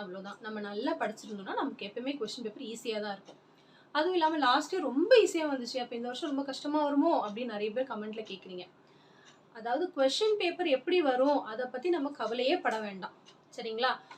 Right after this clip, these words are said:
நம்ம ப்ரிப்பேர் பண்ணியிருக்கணும், அவ்வளவுதான். இப்போ எக்ஸாம் எப்படி அட்டெண்ட் பண்ணணும், எந்தெந்த ஆர்டர்ல எழுதணும் அப்படிங்கிறத பார்ப்போம், சரிங்களா? The first thing என்னன்னா, கொஸ்டினை டூ டைம்ஸ்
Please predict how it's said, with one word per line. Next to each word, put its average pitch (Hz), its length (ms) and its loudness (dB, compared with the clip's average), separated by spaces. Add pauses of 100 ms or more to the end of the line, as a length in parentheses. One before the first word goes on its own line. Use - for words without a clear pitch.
(220)
நம்ம 240 240 -6
ப்ரிப்பேர் 311 440 2
பண்ணியிருக்கணும், 214 520 -8
அவ்வளவுதான். 196 340 -10 (640)
இப்போ 277 180 0 (340)
எக்ஸாம் 453 420 4
எப்படி 294 220 -2
அட்டெண்ட் 269 300 2
பண்ணணும், 202 300 -2 (280)
எந்தெந்த 349 360 4
ஆர்டர்ல 302 340 6 (120)
எழுதணும் 208 400 -4
அப்படிங்கிறத 202 480 -8
பார்ப்போம், 196 260 -12 (120)
சரிங்களா? 214 300 -8 (840)
The 226 80 -8 (120)
first 359 380 8 (100)
thing 269 220 2
என்னன்னா, 208 280 -2 (440)
கொஸ்டினை 269 560 4 (480)
டூ 381 80 2 (220)
டைம்ஸ் 277 260 -2